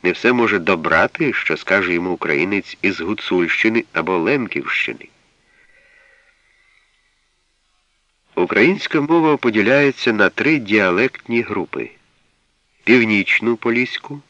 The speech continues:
південно-східну і південно-західну.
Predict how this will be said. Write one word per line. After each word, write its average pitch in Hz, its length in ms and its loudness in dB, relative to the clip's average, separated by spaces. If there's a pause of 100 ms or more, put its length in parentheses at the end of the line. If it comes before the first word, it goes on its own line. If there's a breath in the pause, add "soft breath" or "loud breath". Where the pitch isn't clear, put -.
(760 soft breath)
південно-східну 92 1040 0 (100)
і 98 80 -2
південно-західну. 95 1000 -2